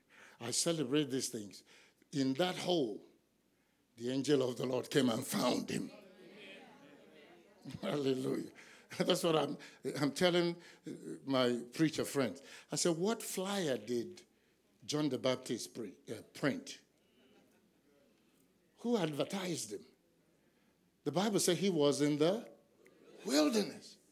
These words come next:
wearing leathern girdle and eating locusts and wild honey,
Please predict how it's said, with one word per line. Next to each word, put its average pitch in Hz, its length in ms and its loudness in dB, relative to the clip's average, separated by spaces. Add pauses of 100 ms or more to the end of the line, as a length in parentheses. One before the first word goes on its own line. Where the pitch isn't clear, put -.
(880)
wearing 247 640 6
leathern 226 380 4
girdle 180 480 4 (540)
and 185 160 0
eating 233 320 0
locusts 202 480 6
and 147 160 4
wild 175 280 6
honey, 135 320 -2